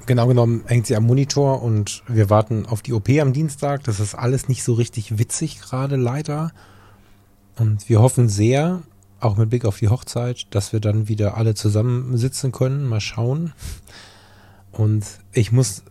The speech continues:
schauen, wo ich meine Energien lasse. Und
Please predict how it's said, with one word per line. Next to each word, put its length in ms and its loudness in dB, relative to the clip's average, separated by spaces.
schauen, 460 2
wo 80 2
ich 140 -2
meine 180 0
Energien 480 0
lasse. 400 -6
Und 320 -8